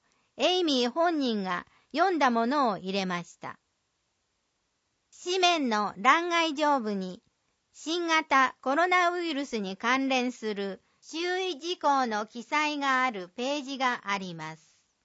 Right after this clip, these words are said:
注意事項があるところは、項目の初めに記載内容を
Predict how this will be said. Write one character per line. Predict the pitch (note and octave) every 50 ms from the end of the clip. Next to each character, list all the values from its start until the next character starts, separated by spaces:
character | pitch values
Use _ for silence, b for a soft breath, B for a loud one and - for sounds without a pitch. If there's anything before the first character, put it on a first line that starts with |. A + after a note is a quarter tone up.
| _ _ _ _ _ _ _ _ _ _ _ _ _ -
注 | - C#4 E4 F4+ F#4+ F#4 F#4
意 | F#4 F4 C#4
事 | F4 F#4 F#4
項 | - D#4 C#4+ C4+ B3
が | A3+ A3 G#3+ A3+
あ | C4
る | B3 A#3+ A#3
と | - A#3 G3+
こ | - - G#3+
ろ | G#3+ G#3 G3+ F3+
は、 | E3+ E3 E3 - _ _ _ _ _ _ _
項 | - - C#4 D#4+ F4
目 | F4 F4+ F4 - - D#4+
の | D4+ D4+ D4+
初 | D4 D4 C4+ C4 A#3+ C4 B3+
め | B3 A#3+ A#3
に | A3+ A3 A3 A3 G#3+ - _ _ _ _ _ _
記 | - - B3+
載 | A#3+ - E4 E4+ F4 E4+
内 | E4+ E4 E4 E4+ E4+ D#4+ C#4+
容 | C4 A#3 A3 G#3 F#3+ F#3+
を | F3+ E3+ -